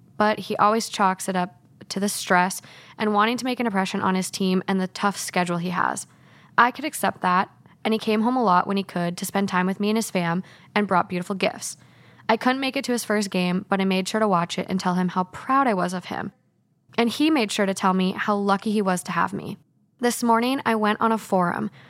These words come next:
that often talks about athletes and the tea, A K A the dirt on their personal lives.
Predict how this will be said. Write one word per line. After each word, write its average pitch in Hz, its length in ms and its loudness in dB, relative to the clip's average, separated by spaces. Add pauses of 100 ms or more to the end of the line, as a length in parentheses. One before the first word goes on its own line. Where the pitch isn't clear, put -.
(200)
that - 160 2
often 247 380 4
talks 202 260 0
about 208 220 2
athletes 180 600 -2
and 190 240 2
the 185 280 0 (240)
tea, 254 400 -2 (160)
A 202 80 0
K 196 260 -2
A 196 40 -2
the 202 120 0
dirt 214 380 0
on 202 120 2
their 190 100 0
personal 185 360 -4
lives. 78 380 -6